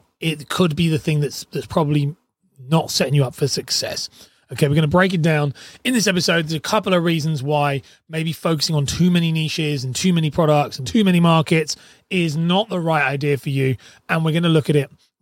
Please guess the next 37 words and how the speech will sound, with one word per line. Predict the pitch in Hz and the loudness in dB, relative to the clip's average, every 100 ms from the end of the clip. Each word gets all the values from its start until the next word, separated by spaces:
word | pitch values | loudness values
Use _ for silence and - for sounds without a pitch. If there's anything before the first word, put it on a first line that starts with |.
| 131 | -2
right | 135 113 151 - _ - | 0 0 -4 -16 _ -4
now. | 156 135 | 0 0
So | 117 | 2
the | 160 | 2
very | 214 | 2
first | - 202 185 | 2 2 2
one | 180 | 0
is | 156 | -2
focusing | - 185 185 175 - 185 | 0 2 2 0 -2 0
on | 165 | 0
too | - 170 | 0 2
many | 156 147 | 2 0
things | 131 156 143 135 - | 0 0 0 -2 -4
at | 190 | -4
once | 180 170 151 | 0 0 0
dilutes | - 196 202 135 | 0 2 0 0
your | 156 | 0
message, | 151 139 147 131 - - - _ | 0 2 0 -2 -8 -20 -20 _
and | 175 170 | -4 -4
it | 156 | -4
makes | 165 180 180 - | 0 2 0 -2
it | 190 | 0
more | 175 165 | 2 2
difficult | 160 156 170 147 | 2 2 0 0
for | - | -4
potential | 135 127 - 214 196 180 | -4 -6 -4 -2 0 -2
clients, | 202 170 127 | 0 0 0
so | 151 | -4
for | 139 | -6
potential | 139 131 185 156 165 | -8 -4 -2 -2 -2
mortgage | 151 196 196 170 - | 0 2 2 0 0
clients, | 196 165 139 - | 0 2 0 0
to | 156 | 0
understand | 151 135 160 147 143 131 _ _ _ _ | 0 -2 -2 -2 -2 -4 _ _ _ _
what | 127 185 - - | 0 0 0 -4
you | 160 196 | 0 2
do | 151 151 143 | 4 4 2